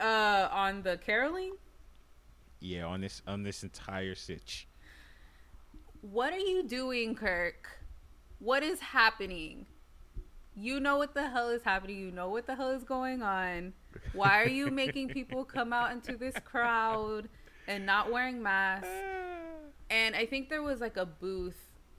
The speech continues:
Speaker 1: that was, like, saying, like, these people, I don't, I can't, I don't wanna, like, talk about it too much 'cause I don't know too much about this booth, but it was, like, making it seem like everyone was okayed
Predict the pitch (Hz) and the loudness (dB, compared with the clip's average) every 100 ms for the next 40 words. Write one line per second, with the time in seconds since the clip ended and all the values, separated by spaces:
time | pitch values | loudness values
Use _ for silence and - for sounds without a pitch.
0 | - 175 180 175 175 175 170 170 160 - | -20 -2 2 2 0 -6 -6 -8 -8 -8
1 | 180 175 170 170 - - 170 - - 165 | -6 -6 -6 -8 -8 -12 -12 -10 -8 -8
2 | - 165 165 165 160 - - - - - | -8 -8 -6 -6 -8 -12 -20 -20 -20 -20
3 | - - - - 214 233 175 202 202 220 | -20 -20 -8 -2 0 0 -2 -4 -4 -6
4 | 202 180 - 185 185 175 160 147 - 170 | -6 -8 -6 -6 -6 -8 -10 -12 -10 -10
5 | 160 160 156 - 180 160 - 170 160 160 | -8 -8 -10 -10 -12 -12 -12 -12 -12 -10
6 | 160 151 - 156 151 147 156 - 160 - | -10 -8 -8 -6 -6 -6 -10 -10 -12 -10
7 | 151 156 185 - 170 151 151 160 170 165 | -10 -10 -12 -8 -4 -4 -4 -6 -6 -8
8 | 165 151 - - - - - - 175 170 | -10 -10 -16 -20 -18 -18 -18 -18 -8 -6
9 | 170 180 160 - 170 160 160 151 151 - | -4 -6 -8 -8 -8 -6 -6 -8 -10 -16
10 | - - 175 175 175 165 165 165 160 156 | -20 -12 -6 -4 -4 -4 -6 -6 -6 -6
11 | 147 - - 156 156 160 170 | -10 -12 -12 -10 -8 -8 -8